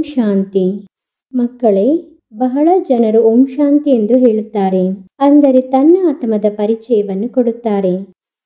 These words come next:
ಆದರೆ ಸ್ವಯಂ ತಿಳಿದುಕೊಂಡಿಲ್ಲ. ಓಂ ಶಾಂತಿಗೆ ಬಹಳ ಅರ್ಥವನ್ನು ಹೇಳುತ್ತಾರೆ. ಓಂ ಅಂದರೆ ಭಗವಂತ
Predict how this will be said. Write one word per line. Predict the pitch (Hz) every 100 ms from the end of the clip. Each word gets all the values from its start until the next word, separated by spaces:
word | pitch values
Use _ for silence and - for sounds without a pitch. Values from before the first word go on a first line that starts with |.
| -
ಆದರೆ | 240 226 202 202
ಸ್ವಯಂ | 202 - 233 247 302 339
ತಿಳಿದುಕೊಂಡಿಲ್ಲ. | 262 240 269 285 240 208 196 185 180 202 214 _ _ _ _ 262
ಓಂ | 285 320
ಶಾಂತಿಗೆ | 349 269 262 320 311 262 202
ಬಹಳ | 208 208 262 339
ಅರ್ಥವನ್ನು | 285 247 220 196 190 233
ಹೇಳುತ್ತಾರೆ. | 254 220 214 - 190 185 180 196 - _ _ _ -
ಓಂ | 247 262 302 302 247
ಅಂದರೆ | 220 208 196 202 202
ಭಗವಂತ | 214 214 240 240 233 220